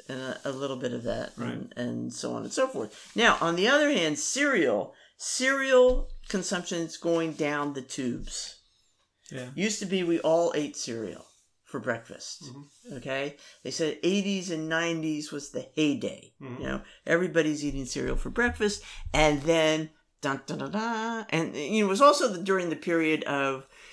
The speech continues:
Speaker 1: we were anti-egg.
Speaker 2: Mm-hmm.
Speaker 1: Remember that? Eggs were bad for you.
Speaker 2: Right.
Speaker 1: Eggs were high in choles-, cholesterol. You shouldn't eat them. And so sugar, not that bad for you. Carbohydrates, not that bad for you. Eat the carbs, forget about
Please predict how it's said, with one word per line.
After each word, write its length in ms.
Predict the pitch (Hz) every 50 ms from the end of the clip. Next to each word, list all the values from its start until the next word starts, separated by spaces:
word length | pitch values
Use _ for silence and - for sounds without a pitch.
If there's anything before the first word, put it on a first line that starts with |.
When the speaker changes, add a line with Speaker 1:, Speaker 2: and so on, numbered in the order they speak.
| - - - -
Speaker 1:
we 100 | 156 156
were 200 | 143 143 - -
anti-egg. 840 | 165 175 170 - 175 160 160 - - 151 143 117 87 - - - - - _ _ _ -
Speaker 2:
Mm-hmm. 140 | 151 135 135
Speaker 1:
Remember 260 | 139 160 170 175 185
that? 240 | 202 202 190 196 -
Eggs 220 | 175 185 165 156 175
were 80 | 170
bad 300 | 151 170 156 151 151 151
for 100 | - 185
you. 200 | 175 175 175 175 185
Speaker 2:
Right. 120 | 190 156
Speaker 1:
Eggs 160 | 160 156 -
were 180 | 160 147 - - - - _ _ _ _ _ _ _
high 260 | _ - - 160 160 170
in 140 | 175 160
choles-, 560 | 156 - 165 135 131 143 196 202 196 - - -
cholesterol. 640 | - - 180 180 190 190 - - 202 185 180 180 175 156
You 80 | 131
shouldn't 360 | 131 - 190 175 151 156 - -
eat 240 | 185 202 202 202 -
them. 380 | 185 180 180 180 185 185 202 - - - - _ _
And 320 | - 151 156 156 151 147
so 440 | 147 - - 160 151 151 151 147 - - -
sugar, 460 | - - 247 208 220 233 220 214 214 -
not 360 | - 156 170 185 214 240 - -
that 200 | 240 233 226 -
bad 240 | 214 208 208 202 208
for 80 | 226
you. 160 | 214 208 202 202
Carbohydrates, 920 | 202 - - 202 190 190 190 156 170 180 - 170 180 180 180 180 - - - - - -
not 260 | 196 208 277 302 302 302
that 140 | 311 285 294
bad 220 | 302 294 302 294
for 100 | 294 220
you. 160 | 156 117 - - - - - _ _ _ _ - -
Eat 260 | 233 262 254 - -
the 100 | 240 240
carbs, 720 | 240 - 233 196 190 185 180 175 175 170 196 202 - - _ _
forget 420 | - - 175 160 - 190 190 175 170
about 640 | 165 - 143 120 120 123 120 120 - - - -